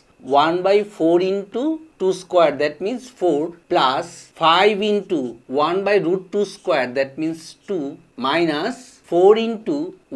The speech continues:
one by two square যে কথা, one by four একই কথা। এখন আমরা ক্যালকুলেশন করি। Three, three কাটা, নিচে four, উপরে four কাটা, এই উপরে four, নিচে four কাটা যাচ্ছে, তাহলে কি হচ্ছে? One plus one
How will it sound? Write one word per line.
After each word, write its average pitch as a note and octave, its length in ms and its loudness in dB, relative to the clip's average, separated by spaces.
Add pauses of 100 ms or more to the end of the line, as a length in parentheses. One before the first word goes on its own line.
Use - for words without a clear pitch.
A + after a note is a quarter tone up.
(120)
one F3 180 0
by G#3+ 180 4
two G3+ 120 -2 (100)
square G3+ 240 0 (100)
যে F#3+ 80 6 (100)
কথা, D3+ 220 -2 (380)
one D#3 120 -2 (120)
by F3+ 100 0 (200)
four F3 180 0 (300)
একই F#3+ 260 -8
কথা। E3+ 180 -8 (560)
এখন G#3+ 240 2
আমরা G#3+ 200 2
ক্যালকুলেশন G3+ 480 0 (100)
করি। G#3+ 140 2 (380)
Three, G3 240 -2 (120)
three G3+ 260 -2
কাটা, F3+ 240 0 (400)
নিচে F3 220 2 (120)
four, F#3+ 160 6 (100)
উপরে F#3 220 2 (100)
four F#3+ 140 0 (120)
কাটা, F3 240 -2 (400)
এই E3 80 4 (120)
উপরে F#3 240 2 (120)
four, G3 140 4 (120)
নিচে F3+ 200 -2 (100)
four F#3+ 140 2 (120)
কাটা F3+ 240 -2
যাচ্ছে, F3+ 320 -2 (580)
তাহলে D#3 320 0
কি F#3 140 0
হচ্ছে? A3 240 -6 (800)
One G3 140 -2 (320)
plus D3 480 2 (760)
one C3+ 240 -6